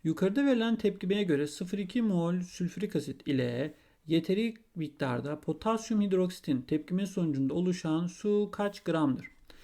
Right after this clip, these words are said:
Tepkimenin katsayılarına hemen odaklanalım. Her bir mol asit tepkimeye girdiğinde iki mol su açığa çıkıyor.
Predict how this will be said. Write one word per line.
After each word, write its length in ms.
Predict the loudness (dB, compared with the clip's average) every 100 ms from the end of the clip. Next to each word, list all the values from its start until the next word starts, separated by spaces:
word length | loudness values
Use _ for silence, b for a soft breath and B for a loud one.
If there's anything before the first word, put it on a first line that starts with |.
| b b 0
Tepkimenin 540 | 0 2 2 6 6
katsayılarına 920 | 4 0 0 0 2 4 2 2 0 0
hemen 200 | 0 2
odaklanalım. 680 | 0 0 -2 -4 -4 -8 b b b
Her 460 | 0 2 2 4 6
bir 240 | 6 6
mol 280 | 4 4 2 -2
asit 300 | -2 -2 2
tepkimeye 460 | 0 2 2 4
girdiğinde 680 | 2 -2 -4 -4 -2 -2 -4 B B _
iki 300 | -8 2 6
mol 320 | 6 6 0
su 440 | -4 -2 0 2 0
açığa 400 | 0 0 0 -2
çıkıyor. 320 | -4 -4